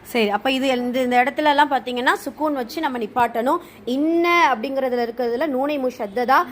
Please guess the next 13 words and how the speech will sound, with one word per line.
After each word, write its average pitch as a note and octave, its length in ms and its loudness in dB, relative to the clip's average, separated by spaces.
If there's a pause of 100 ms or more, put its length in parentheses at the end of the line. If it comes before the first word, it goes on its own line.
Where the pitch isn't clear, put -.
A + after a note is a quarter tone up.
(120)
அழுத்தி C4 340 -4
குன்னா B3 280 -2 (100)
செஞ்சு A#3+ 220 -4 (100)
ஓதணும். A#3+ 320 -2 (140)
ரப்பஹும்ல C#4 440 0
இருக்கக்கூடிய A#3 580 -4
ரா B3 240 2
வல்லினம், B3 460 -6 (240)
பா B3+ 240 0
முஷத்ததாவுடைய B3 720 -2
எழுத்தை A3+ 300 -4
அழுத்தி A#3 380 -6
ஓதணும். A#3 380 -2